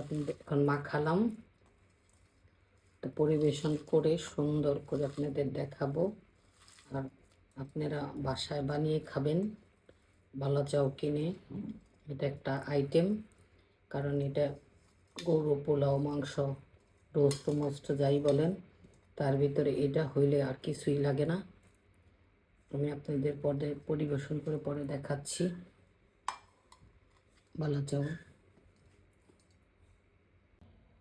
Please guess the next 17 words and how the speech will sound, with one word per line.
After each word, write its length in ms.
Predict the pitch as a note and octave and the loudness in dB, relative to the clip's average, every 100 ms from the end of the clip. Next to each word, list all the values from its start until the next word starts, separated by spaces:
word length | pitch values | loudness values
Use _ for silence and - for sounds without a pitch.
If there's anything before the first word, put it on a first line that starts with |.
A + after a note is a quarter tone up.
| _ | _
এই 120 | F3 D#3+ | 2 4
যে 80 | E3 D#3 | 4 4
আমি 160 | D#3+ D#3+ - - - | 2 0 -4 -14 4
চট্টগ্রামের 760 | F3+ E3 E3 D#3 D#3+ D#3 D#3+ D3+ - - _ _ _ _ _ - - - E3 | 4 6 2 4 4 6 4 2 -2 -18 _ _ _ _ _ -20 -20 -6 -2
বালা 220 | D3+ E3+ E3+ | 0 0 0
চাউ 140 | D#3+ C#3+ C#3 | 2 2 2
ভর্তা, 280 | C#3+ - D3+ | -2 0 0
বিখ্যাত 380 | D#3+ E3 - E3 D#3+ | 0 -4 -2 2 4
বালা 200 | D#3+ D#3 E3 | 6 6 4
চাউ 140 | D#3+ D3+ D3 | 4 2 0
ভর্তা, 380 | C#3+ - - E3 E3 - E3 | -4 -4 0 2 0 -4 -2
এই 60 | D3+ | 0
যে 80 | D#3 | 0
ভর্তাটা 480 | D3 C#3 - D3+ D#3+ E3 - - - - - D3+ | -2 -4 -2 -2 0 0 -2 -16 -20 -14 -6 -2
বানিয়েছি, 560 | D3+ D#3 D#3 D#3 - E3+ E3 - E3 D3+ | 0 2 0 -2 -2 -2 -2 -8 -6 -2
এই 140 | D#3 C#3+ D#3 - - _ _ _ _ - - - - - | 0 -2 -8 -14 -20 _ _ _ _ -20 -20 -20 -20 2
পরিবেশন 440 | D#3+ D#3+ D#3 D#3+ | 4 4 2 -2